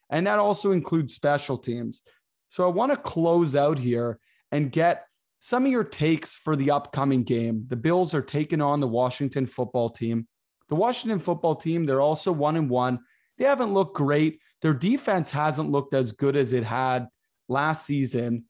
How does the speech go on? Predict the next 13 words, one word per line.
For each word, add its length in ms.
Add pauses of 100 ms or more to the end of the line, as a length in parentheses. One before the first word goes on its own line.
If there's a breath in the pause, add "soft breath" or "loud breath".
(280)
And 120
of 120
course, 360
their 160
offense, 500
they, 220
they 180
lose 360
Ryan 280
Fitzpatrick, 720
so 120
they're 240
now, 400